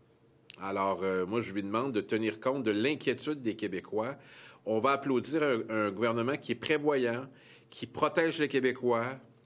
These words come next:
qui sent l'inquiétude et qui a les, euh, les marges de manœuvre nécessaires pour y faire face, si c'est le cas. Et quand je vous dis que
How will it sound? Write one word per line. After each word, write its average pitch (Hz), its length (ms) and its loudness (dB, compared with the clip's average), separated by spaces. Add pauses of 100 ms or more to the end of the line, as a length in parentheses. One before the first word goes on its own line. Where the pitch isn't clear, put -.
(120)
qui - 160 -10
sent 196 460 0
l'inquiétude 127 800 -2 (540)
et 101 400 2
qui 131 160 2
a 120 40 4
les, 113 280 2
euh, 95 260 2
les 95 140 -2
marges 120 220 0
de 123 40 -2
manœuvre 117 280 0
nécessaires 123 440 -4
pour 101 160 -8
y 95 40 -8
faire 101 220 -4
face, 123 480 -8
si - 220 -12
c'est 117 160 -4
le 92 60 -4
cas. 110 360 -4 (380)
Et 110 60 -12
quand 127 240 -2
je 104 60 -6
vous 110 120 -4
dis 113 240 -8
que 92 720 2